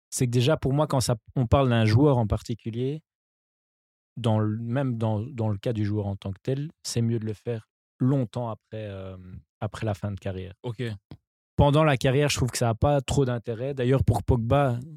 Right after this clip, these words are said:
Speaker 1: si tu regardes, bah, il a pas beaucoup d'images. Donc, au final, il y a plein de dessins animés qu'ils ont rajoutés en
Speaker 2: J'avoue.
Speaker 1: Donc, c'est, tout ça, <laughs> tout ça parce qu'en gros, il a pas assez d'images pour, euh, expliquer ce qu'il a envie de raconter.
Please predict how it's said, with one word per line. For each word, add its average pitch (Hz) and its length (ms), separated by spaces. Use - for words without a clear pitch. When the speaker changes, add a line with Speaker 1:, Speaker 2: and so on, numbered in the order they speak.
Speaker 1:
si - 140
tu - 120
regardes, 117 360
bah, 110 120
il 107 80
a 107 60
pas - 160
beaucoup 127 220
d'images. 127 400
Donc, 120 180
au 127 60
final, 131 300
il 127 40
y 123 60
a 110 40
plein 143 180
de 143 60
dessins 127 280
animés 123 320
qu'ils 120 160
ont 120 100
rajoutés 117 520
en 131 60
Speaker 2:
J'avoue. 131 760
Speaker 1:
Donc, 127 260
c'est, - 80
tout 175 120
ça, 185 200
<laughs> - 140
tout 190 100
ça 233 200
parce 180 200
qu'en 139 180
gros, 143 180
il 160 80
a 113 80
pas 127 140
assez 131 200
d'images 135 380
pour, 127 240
euh, 120 80
expliquer 117 480
ce 123 60
qu'il 120 140
a 113 40
envie 113 140
de 107 60
raconter. 120 500